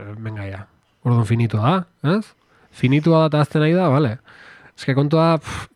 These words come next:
ez zuk esan dezuna, ja nahiko jaleoak hau, finitua eta infinitua egin.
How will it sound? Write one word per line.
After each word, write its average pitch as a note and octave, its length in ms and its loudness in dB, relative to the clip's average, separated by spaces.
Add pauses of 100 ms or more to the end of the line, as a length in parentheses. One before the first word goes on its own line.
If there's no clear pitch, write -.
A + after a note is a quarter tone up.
(140)
ez C#3 160 -6
zuk - 300 0
esan C3 160 0
dezuna, A2+ 240 -2
ja B2 80 2
nahiko C#3 240 0
jaleoak C#3 480 2
hau, G#2+ 80 0
finitua C3+ 460 0
eta C3 100 0
infinitua B2 420 2
egin. D#3 220 0